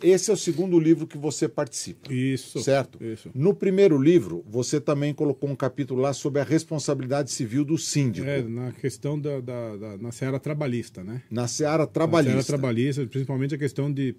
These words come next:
Speaker 2: cuidados com terceirização, é, <clears throat> é,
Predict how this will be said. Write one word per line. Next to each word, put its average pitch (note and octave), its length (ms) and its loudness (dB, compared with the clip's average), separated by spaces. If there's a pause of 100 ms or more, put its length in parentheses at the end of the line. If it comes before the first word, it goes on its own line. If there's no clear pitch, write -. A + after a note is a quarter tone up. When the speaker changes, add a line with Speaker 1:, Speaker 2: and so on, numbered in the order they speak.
Speaker 2:
cuidados B2+ 440 -4
com C#3 140 -8
terceirização, C3 1160 -4 (460)
é, G#2+ 540 -10
<clears throat> - 80 -18 (100)
é, A2 800 -2